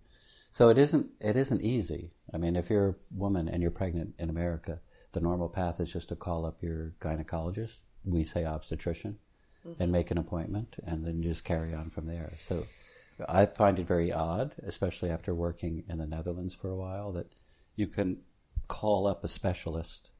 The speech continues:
Speaker 1: um, and immediately get care from a specialist.
Speaker 2: Mm-hmm.
Speaker 1: I also find it odd that w-, you know, we use a specialist for midwives in the United States do about ten or eleven percent of all the births.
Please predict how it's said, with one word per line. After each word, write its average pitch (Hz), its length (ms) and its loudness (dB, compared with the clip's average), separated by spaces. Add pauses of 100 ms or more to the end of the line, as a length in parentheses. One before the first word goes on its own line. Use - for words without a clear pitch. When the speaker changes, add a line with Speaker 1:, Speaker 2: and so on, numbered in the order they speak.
(500)
Speaker 1:
um, 82 320 -2
and 85 80 -2
immediately 90 520 2
get - 220 -4
care 85 220 -2
from 78 180 -8
a 76 60 -6
specialist. - 800 -10 (760)
Speaker 2:
Mm-hmm. - 80 -10 (180)
Speaker 1:
I 92 100 10
also 107 200 8
find 101 240 2
it 90 80 4
odd 87 280 2
that 87 100 0
w-, 82 260 -6
you 87 140 -8
know, 82 120 -4
we 82 200 -2
use 95 480 0
a 82 40 -8
specialist - 840 -8 (260)
for 87 380 -4 (880)
midwives 110 500 4
in - 180 -4
the 92 60 2
United 90 320 0
States 85 380 -2
do 90 240 0
about 85 460 -4 (200)
ten 104 300 -2
or 101 100 -4
eleven 85 400 -4
percent 85 480 -6
of 101 80 -4
all 95 160 -2
the 98 80 -2
births. - 460 -8